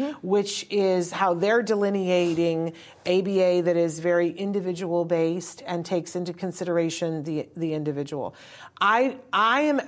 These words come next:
Speaker 2: at the point where it's so frustrating to me, because it's like knowing that there is this amazing thing that's out there that can help so many people,
Speaker 1: Mm-hmm.
Speaker 2: right?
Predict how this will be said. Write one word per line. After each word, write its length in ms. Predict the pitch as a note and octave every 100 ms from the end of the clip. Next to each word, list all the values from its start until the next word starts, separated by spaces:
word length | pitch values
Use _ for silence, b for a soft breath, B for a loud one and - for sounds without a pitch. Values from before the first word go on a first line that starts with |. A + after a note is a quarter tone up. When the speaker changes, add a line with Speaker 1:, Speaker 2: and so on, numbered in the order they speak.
| -
Speaker 2:
at 220 | F#3+ G3+
the 80 | G#3+
point 480 | G#3 A3+ A3+ G#3 G3
where 140 | F#3+
it's 160 | G3+ -
so 200 | - C#4+
frustrating 680 | D4 C#4 C4+ - F#3+ E3+
to 140 | D#3+ E3
me, 180 | D#3+ D3+
because 420 | E3+ E3+ F#3+ F3
it's 200 | F3 -
like 260 | G3+ F#3+
knowing 720 | F#3+ G3 G#3 A#3+ C4 C4+ C#4+ C#4 B B -
that 140 | G3
there 140 | G3+
is 140 | F#3 F3+
this 180 | F3+ F3+
amazing 760 | F3 F#3+ F#3+ G3+ B3+ B3 B3+
thing 200 | A#3+ A3
that's 180 | G#3 G3+
out 200 | F#3+ F#3
there 200 | F#3+ F3+ -
that 120 | F3
can 100 | -
help 280 | F3+ G3 F#3+
so 220 | - G3+
many 220 | G3 F#3+ F3
people, 720 | - A#3+ A#3 C#3 A2 F#3+ G3+
Speaker 1:
Mm-hmm. 200 | A3 A#3 A#3+ B
Speaker 2:
right? 420 | F#3+ G3 G#3 B3+